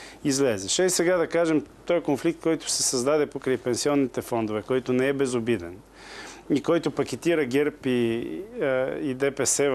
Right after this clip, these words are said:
в едно пред публиката за някакъв период от време, ми ние, ако използваме тая ситуация да разсъждаваме партизанската наистина, да излезем от, а, от правителството, да ги посочим с пръст, след като нарушиха споразумението, ние имаме пълното основание да, да го използваме,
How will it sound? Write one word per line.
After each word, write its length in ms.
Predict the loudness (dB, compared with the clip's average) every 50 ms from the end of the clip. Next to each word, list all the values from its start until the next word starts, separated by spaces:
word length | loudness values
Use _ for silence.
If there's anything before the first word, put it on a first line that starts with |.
| 2 0
в 40 | -2 -6 -10 -10 -4 -2
едно 400 | 0 0 2 2 2 2 2 0 -4 -8 -20 -10 -6
пред 160 | -4 -4 -4
публиката 720 | -2 0 0 2 2 0 -2 -2 -6 -10 -10 -10 -10 -10 -10 -14 -20 -20 -8 -4
за 160 | -2 0 2
някакъв 440 | 2 2 0 -2 -6 -8 -10 -10 -6
период 380 | -4 -2 0 0 0 0 -2 -6
от 100 | -4 -2
време, 260 | 0 2 2 4 4
ми 140 | 4 6 6
ние, 140 | 6 4
ако 180 | 4 2 0 0
използваме 500 | -2 0 2 2 4 4 4 4 2 2
тая 240 | 2 2 2 2 2
ситуация 680 | 0 -2 -4 0 2 2 2 0 -2 -4 -4 -4 -6 -6 -12 -20 -20 -18 -18 -18 -8 -2
да 120 | 0 0 2
разсъждаваме 580 | 2 2 2 2 2 2 2 4 4 2 2
партизанската 840 | 2 0 -4 -4 -4 -2 0 0 2 2 0 -2 -4 -8 -8 -6 -2
наистина, 440 | 0 0 2 0 0 -2 -6 -12 -16 -16 -18 -20 -20 -20 -20 -20 -20 -20 -12 -6
да 120 | -2 0 2
излезем 560 | 4 4 4 4 4 4 4 4 4 4 2
от, 280 | 2 0 -4 -6 -2 0
а, 40 |
от 220 | 2 2 2 0 -2
правителството, 760 | -2 -2 0 2 2 0 0 0 -2 -2 -2 -4 -4 -2 0
да 80 | 0 0
ги 100 | 0 -2
посочим 540 | -2 -2 -2 0 0 0 0 0 0 0 0
с 100 | -2 -2
пръст, 300 | -2 -2 0 0 0 0
след 200 | 0 -2 -2 -4
като 240 | -10 -6 -2 0 2
нарушиха 520 | 2 2 2 2 0 0 0 0 0 -2
споразумението, 880 | -4 -2 -2 0 0 2 2 4 4 4 4 4 4 2 2 2 2 2
ние 80 | 2
имаме 220 | 4 2 2 0 2
пълното 400 | 2 4 4 4 2 2 0 0
основание 580 | 0 0 0 2 2 2 2 4 2 2 2
да, 300 | 2 2 2 0 0 0
да 120 | -2 -4 -2
го 80 | -2
използваме, 680 | -2 -2 0 0 2 2 4 2 0 -2 -2 -2 -4